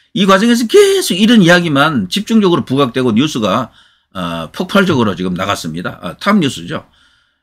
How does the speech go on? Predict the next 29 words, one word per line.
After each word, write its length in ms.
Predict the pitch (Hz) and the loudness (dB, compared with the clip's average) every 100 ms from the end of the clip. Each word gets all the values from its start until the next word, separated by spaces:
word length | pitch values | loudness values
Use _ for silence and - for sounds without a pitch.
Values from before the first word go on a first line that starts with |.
| _ | _
어, 580 | 90 85 78 78 73 73 78 _ _ _ _ _ _ _ _ _ _ _ _ _ _ _ _ _ | -12 -12 -12 -16 -18 -20 -20 _ _ _ _ _ _ _ _ _ _ _ _ _ _ _ _ _
그리고 300 | - 160 131 | -2 0 0
또 160 | 123 120 | 0 2
뭐, 280 | 110 120 95 | 2 2 0
먼 260 | 101 139 | 2 4
게 140 | 156 143 | 2 0
좀 160 | 143 | -2
싸, 400 | 110 131 127 - | 0 0 -2 -4
뭐 240 | 90 110 98 | -6 -6 -4
또 120 | 113 | -4
이렇게 200 | 117 131 | -4 -4
계속해서 500 | 95 117 131 131 120 | -6 -4 -2 -4 -4
시장 360 | 113 123 135 107 | -4 -2 -2 -2
같은 280 | 110 101 117 | -4 -2 -2
데 100 | 92 | -2
다니면서요. 720 | 113 127 98 92 90 117 180 _ _ _ - | -2 0 -2 -4 -6 -6 -10 _ _ _ -16
어, 300 | 85 85 80 | -12 -10 -6
이런 380 | 117 131 95 - | -2 0 0 -2
대통령의 480 | 110 123 117 98 | -2 0 0 0
행위들이 420 | 95 104 123 101 87 | -2 0 0 -2 -6
나오고요. 500 | 80 90 87 85 - _ _ | -8 -8 -8 -8 -12 _ _
황상무 560 | - 139 143 143 101 90 | -6 -4 -2 0 -2 -2
이렇게 280 | 90 90 85 | -6 -8 -10
소위 260 | 92 101 | -6 -6
이제 140 | 87 87 | -6 -8
회칼 280 | 135 131 113 | -4 -4 -4
테러 200 | 131 110 | -6 -4
발언 300 | 98 107 101 | -4 -4 -4
나왔고, 480 | 82 90 - 92 | -6 -12 -10 -10